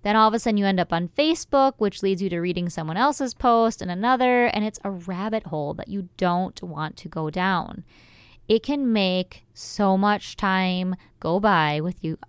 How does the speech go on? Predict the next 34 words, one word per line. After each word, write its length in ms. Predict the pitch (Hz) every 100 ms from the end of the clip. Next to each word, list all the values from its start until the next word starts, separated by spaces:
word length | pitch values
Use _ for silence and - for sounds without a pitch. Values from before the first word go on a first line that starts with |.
| -
not 260 | 165 156 -
even 220 | 165 147
realizing 520 | 147 143 143 143 -
it. 180 | 151 - _ _ - - _ _
So 180 | - 254
what's 220 | 277 -
the 160 | 233
answer? 400 | 196 185 - - - _ -
Well, 320 | 214 214 -
you 140 | - 233
could 180 | 330 -
schedule 360 | - 269 277
your 180 | 254 226
posts. 520 | - 226 - - - - - -
For 120 | 226
Instagram, 720 | 208 262 - 302 226 190 185
there's 200 | 185 180
an 100 | 185
app 260 | - 165 -
called 320 | - 180 165 -
Tailwind. 680 | - - 160 175 208 269 392 - - _ _ _ _
Tailwind 500 | - 277 339 349 311 -
lets 340 | 202 - -
you 160 | 202 196
post 460 | - 196 214 - -
and 160 | 190
schedule 380 | - - 185 196 -
out 180 | 175 170
one 320 | 170 185 226
month 220 | 190 190
at 80 | 165
a 60 | 160
time. 500 | - - - - - _ _ _ _
Okay? 340 | - 175 196